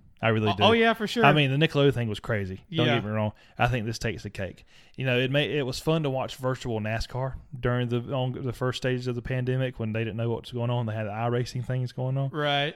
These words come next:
Speaker 1: This takes the cake for the most ridiculous thing I've seen out of this
Speaker 2: <laughs>
Speaker 1: covid nineteen pandemic. Okay?
Speaker 2: Are you sure?
Speaker 1: I think so.
Speaker 2: Th-, there's been a lot of crazy
Speaker 1: As of
Speaker 2: things.
Speaker 1: right now.
Speaker 2: Okay.
Speaker 1: We're literally, I mean, people have trashed Madden this year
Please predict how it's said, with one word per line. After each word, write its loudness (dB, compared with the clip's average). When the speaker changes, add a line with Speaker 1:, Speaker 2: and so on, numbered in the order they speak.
Speaker 1:
This 4
takes -6
the -12
cake -6
for -10
the -4
most -2
ridiculous -6
thing -4
I've -6
seen -4
out -4
of -10
this 2
Speaker 2:
<laughs> 2
Speaker 1:
covid -2
nineteen -8
pandemic. -10
Okay? -4
Speaker 2:
Are -4
you -2
sure? 0
Speaker 1:
I 8
think 4
so. 0
Speaker 2:
Th-, -8
there's 2
been 6
a 2
lot 4
of -4
crazy -2
Speaker 1:
As 8
of 6
Speaker 2:
things. 4
Speaker 1:
right 6
now. -2
Speaker 2:
Okay. -8
Speaker 1:
We're 8
literally, 6
I -4
mean, 0
people 0
have -4
trashed -4
Madden -4
this -8
year -8